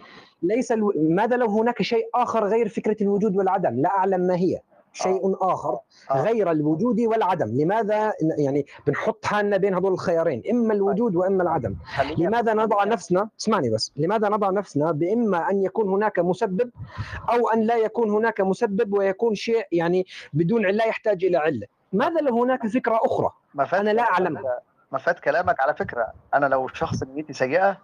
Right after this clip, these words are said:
Speaker 2: صدقني أنا ممكن أستغل الكلام بتاعك ده في، في حاجة مش حلوة، و-، وما أعتقدش إنها هتكون مرتاح، وأظن إن
Speaker 1: لا،
Speaker 2: في
Speaker 1: لا،
Speaker 2: ناس
Speaker 1: قول
Speaker 2: هنا
Speaker 1: لي.
Speaker 2: عارفين إن أنا أقدر أعمل ده. بس
Speaker 1: لا، لا،
Speaker 2: صدقني.
Speaker 1: معلش، معلش، أنا، أنا حابب تحكي عادي، ناقشني، احكي بدك إياه،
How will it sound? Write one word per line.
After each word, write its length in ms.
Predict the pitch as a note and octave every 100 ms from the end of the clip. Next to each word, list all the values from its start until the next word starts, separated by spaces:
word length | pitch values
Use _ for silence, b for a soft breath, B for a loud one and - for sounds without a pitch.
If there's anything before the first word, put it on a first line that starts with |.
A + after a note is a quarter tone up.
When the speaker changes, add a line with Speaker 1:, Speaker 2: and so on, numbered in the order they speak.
| -
Speaker 2:
صدقني 520 | - A#2 D3+ A2+ G2+
أنا 120 | -
ممكن 260 | C#3 D3+ B2
أستغل 380 | - A#2+ C#3 C#3+
الكلام 380 | C3+ C3+ D3
بتاعك 340 | C3+ C#3+ C#3+ A#2
ده 360 | C#3+ E3 D#3+ B B B B - - -
في، 160 | B2
في 140 | A#2+ A2+
حاجة 180 | D#3
مش 200 | C#3 -
حلوة، 300 | C3 - G#2 - A#2
و-، 200 | A#2+ A#2
وما 100 | B2+
أعتقدش 380 | - - D3
إنها 180 | C3+ B2+
هتكون 360 | B2 B2 - C#3
مرتاح، 420 | A#2+ A#2 F#2+ - -
وأظن 320 | A#2+ C3 E3+
إن 60 | A#3
Speaker 1:
لا، 60 |
Speaker 2:
في 60 | B3
Speaker 1:
لا، 60 |
Speaker 2:
ناس 100 | G3+
Speaker 1:
قول 100 | B3+
Speaker 2:
هنا 80 | C#4+
Speaker 1:
لي. 60 | C#3+
Speaker 2:
عارفين 160 | - E3+
إن 100 | D3 C3+
أنا 100 | D3
أقدر 120 | C#3
أعمل 220 | C3 A#2+ G#2
ده. 140 | G2 _ - - - -
بس 60 |
Speaker 1:
لا، 40 | G3
لا، 20 |
Speaker 2:
صدقني. 140 | C#4 F3+
Speaker 1:
معلش، 380 | G#3+ - - _ _ -
معلش، 300 | C#3+ G#3+ -
أنا، 280 | E3+ F#3 E3+
أنا 140 | E3+
حابب 340 | D3 G#3 A#3 D3 -
تحكي 320 | - G3 C3+
عادي، 240 | C3 G#3
ناقشني، 520 | C3+ C3 B2 G#3 C3 -
احكي 160 | -
بدك 220 | F3+ -
إياه، 120 | F#3